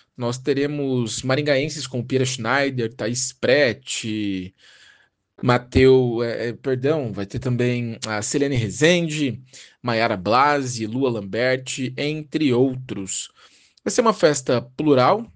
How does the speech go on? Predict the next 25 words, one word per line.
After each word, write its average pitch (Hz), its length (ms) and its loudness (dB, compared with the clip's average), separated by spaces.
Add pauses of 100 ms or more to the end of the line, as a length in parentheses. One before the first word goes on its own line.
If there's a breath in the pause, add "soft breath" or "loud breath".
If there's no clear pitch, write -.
vai 131 180 -6
ter 131 120 -8
também 127 600 -2
debates 123 440 0
relativos 110 600 -10
com 170 200 4
autores 131 420 0
L 117 100 0
G 113 120 -2
B 110 120 -2
Ts, 160 400 0
como 104 360 -10
João 123 180 -4
Silvério 113 320 -4
Trevisan, 139 640 2
a 87 120 0 (160)
Karen 113 360 -2
de 110 460 -4
Bertolis, 110 800 -2
de 113 240 -4
Londrina, 127 640 0
o 92 120 -2 (120)
Pedro 127 280 2
Lucas 135 320 -4
Moro 123 600 4